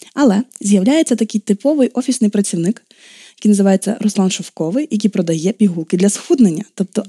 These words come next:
зовсім кардинально різні сфери. І все було б нічого, якби до нього на роботу в офіс не приходить поліція і не каже, що його звинувачують у вбивстві неповнолітньої доньки депутата, тому що з місця вбивства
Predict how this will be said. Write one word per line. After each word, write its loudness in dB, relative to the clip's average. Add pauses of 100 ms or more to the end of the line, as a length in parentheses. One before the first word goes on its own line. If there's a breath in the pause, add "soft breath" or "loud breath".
(180)
зовсім 2
кардинально 4
різні 4
сфери. -2 (640 loud breath)
І 6
все 0
було 4
б 6
нічого, 4
якби 4
до 0
нього 4
на 2
роботу 0
в -2
офіс -6
не 4
приходить 0
поліція 0 (540 loud breath)
і 2
не 4
каже, 2
що -2
його 4
звинувачують 0
у 2
вбивстві 0
неповнолітньої 2
доньки 2
депутата, -2 (840)
тому 6
що 0
з -4
місця 4
вбивства -2